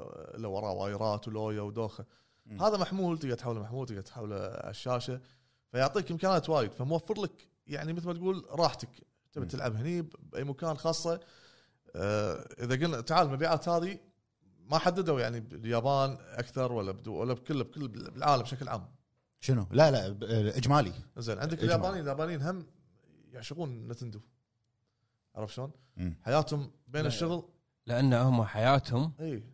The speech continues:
Speaker 3: يعتمدون على الأشياء المتنقلة.
Speaker 2: أيوة، لأن هم كله برا البيت.
Speaker 1: كله برا
Speaker 3: يعني،
Speaker 1: البيت.
Speaker 3: يعني أنا على، على ال-، يعني على المثال هذا أتذكر
Speaker 2: مم.
Speaker 3: أن كونامي الفترة الأخيرة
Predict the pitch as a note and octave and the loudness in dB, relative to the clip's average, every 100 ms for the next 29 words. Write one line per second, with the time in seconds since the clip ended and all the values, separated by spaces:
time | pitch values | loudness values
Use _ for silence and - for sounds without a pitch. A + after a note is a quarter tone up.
0 | _ G2+ G#2+ G#2 A#2+ A#2+ C3+ A2+ A#2 A2 | _ -8 -6 0 4 4 4 4 2 2
1 | C#3 F2 A2+ A2 G#2+ A#2+ A2+ - F#2 F#2 | 2 2 2 0 0 2 0 0 -6 -6
2 | - G#2+ G2 F2+ F#2 A#2 A#2 A2+ - F3 | -6 -2 0 0 0 0 0 -2 -2 -2
3 | A#2 A#2+ G2+ G2 E3 G3+ F#3+ E3+ A#2 B2+ | 0 0 -2 -2 0 2 2 4 6 6
4 | A#2 B2+ B2 C#3 A#2 B2 G2+ A#2+ A2+ G2+ | 8 6 8 8 8 6 4 2 0 0
5 | G#2 G#2 G#2 F2+ - G1+ G1+ - G#2 A2+ | 0 0 -2 -4 -8 -16 -20 -8 -2 0
6 | A2 G#2+ D#3+ D#3 C3+ C3 A2+ A2 - G#2+ | 0 0 4 6 8 6 4 0 -2 -2
7 | A2 C3+ D3 A#2 G#2+ A2 - C3 F3+ C3+ | 0 2 2 2 0 -2 2 4 6 4
8 | A2+ - _ _ _ _ _ _ _ _ | 2 -2 _ _ _ _ _ _ _ _
9 | - B2 A#2+ A#2 D#3+ C3+ F#3+ | -6 -2 -2 0 2 2 2